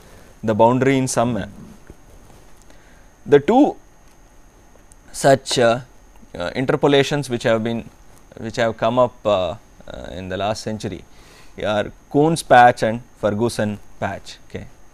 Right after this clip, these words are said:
These are surface patches which take four boundary curves to define. So, we look at the equation of this. This is also a very simple equation. Then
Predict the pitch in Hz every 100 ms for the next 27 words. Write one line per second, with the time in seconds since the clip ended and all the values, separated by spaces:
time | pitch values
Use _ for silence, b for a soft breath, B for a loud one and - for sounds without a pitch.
0 | - - 101 98 98 104 92 113 - 92
1 | 90 147 - - b b b b b -
2 | - 127 131 - 151 147 139 147 127 120
3 | 123 120 104 95 - - _ - 101 101
4 | 101 98 127 107 104 110 120 131 117 110
5 | - 113 - 101 95 156 - - 120 117
6 | 120 - 123 113 b b b 104 98 110
7 | - 110 120 107 98 101 98 113 135 -
8 | - b b b b b b b b -
9 | 120 147 160